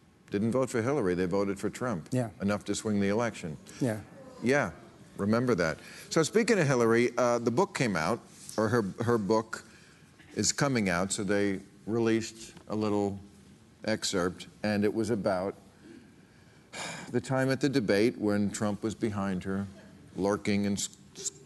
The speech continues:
Speaker 1: skulking. She said, "He was literally breathing down my neck, my skin crawled." And she wondered, "Do you stay calm and keep smiling and carry on,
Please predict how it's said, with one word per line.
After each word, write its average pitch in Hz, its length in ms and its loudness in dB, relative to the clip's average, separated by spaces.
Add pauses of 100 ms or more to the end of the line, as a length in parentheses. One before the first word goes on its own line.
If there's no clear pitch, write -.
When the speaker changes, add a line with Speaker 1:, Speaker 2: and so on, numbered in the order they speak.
Speaker 1:
skulking. 95 760 0 (840)
She - 200 2
said, 147 240 4
"He 156 100 6
was 143 180 2
literally 151 440 6
breathing 135 400 4
down 123 260 2
my 123 160 2
neck, 107 380 0
my 107 160 2
skin 110 560 0
crawled." 101 720 2 (560)
And 123 400 0
she 139 180 4
wondered, 127 540 2
"Do 127 80 4
you 147 100 6
stay 170 320 2
calm 143 840 -2 (840)
and 113 140 -2
keep 135 240 2
smiling 120 560 0
and 107 160 -2
carry 110 400 0
on, 98 500 0